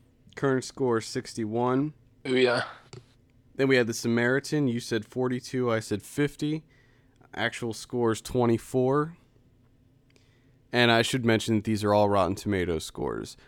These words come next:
Speaker 1: I'm thinking maybe at some point we'll move over to Metacritic, but for now we'll just stick with Rotten Tomatoes. Uh, Battleship, you said twenty-four, I said twenty-three. Actual score, thirty-six.
Speaker 2: I can't believe it's actually that high.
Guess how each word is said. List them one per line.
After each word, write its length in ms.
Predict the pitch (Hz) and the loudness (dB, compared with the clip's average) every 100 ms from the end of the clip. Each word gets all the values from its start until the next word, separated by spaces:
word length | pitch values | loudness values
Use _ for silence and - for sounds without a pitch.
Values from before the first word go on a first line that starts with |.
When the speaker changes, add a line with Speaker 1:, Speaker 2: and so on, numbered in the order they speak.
| _ | _
Speaker 1:
I'm 80 | - | -6
thinking 340 | 127 196 156 127 | -2 0 2 6
maybe 440 | 117 117 117 113 | 6 6 4 2
at 80 | 104 | 0
some 240 | - 113 | 0 -2
point 320 | 110 117 104 | -2 -2 0
we'll 340 | 85 98 98 - | 0 0 -2 -4
move 300 | 104 110 98 | -4 -4 0
over 240 | 95 92 | 0 0
to 80 | 92 | -2
Metacritic, 800 | 90 92 95 95 - 107 104 104 - - | -2 -2 -2 -4 -4 -4 -2 -4 -10 -10
but 260 | 71 73 - - | -8 -8 -10 -10
for 120 | - | -2
now 200 | 123 107 | 0 2
we'll 160 | 101 98 | 0 -4
just 200 | - - | -10 -12
stick 260 | - 101 | -8 -8
with 160 | 90 - | -8 -6
Rotten 260 | 82 69 - | -4 -4 -6
Tomatoes. 680 | - - - 85 98 - _ _ _ _ _ _ _ _ _ _ _ _ | -8 -8 -6 -8 -10 -16 _ _ _ _ _ _ _ _ _ _ _ _
Uh, 180 | - 113 | -2 -2
Battleship, 840 | 107 127 135 139 - 139 131 - - _ _ - | 2 4 4 2 0 2 2 0 -14 _ _ -10
you 160 | 139 131 | -6 -4
said 260 | - 117 | -2 -2
twenty-four, 580 | - 131 131 - 135 135 | 0 0 0 0 0 2
I 100 | 127 | 0
said 220 | 123 123 | -2 -6
twenty-three. 1040 | - 131 123 117 - - 127 131 135 139 - _ _ - | -4 0 2 0 -2 -2 0 2 0 -2 -6 _ _ 0
Actual 420 | 117 127 - 131 | 0 0 -2 -2
score, 460 | - 139 135 139 | -4 -4 -2 -2
thirty-six. 1120 | 139 - 113 147 143 - 165 175 - - - - | -6 -4 -2 -2 -6 -4 -2 -2 -6 -14 -10 -6
Speaker 2:
I 60 | |
can't 240 | - 180 185 | 2 4 4
believe 280 | 131 127 120 | 2 2 2
it's 200 | 127 - | -2 0
actually 380 | 113 - 107 | 2 2 0
that 200 | 101 104 | 0 -2
high. 380 | 107 101 110 104 | -2 2 2 0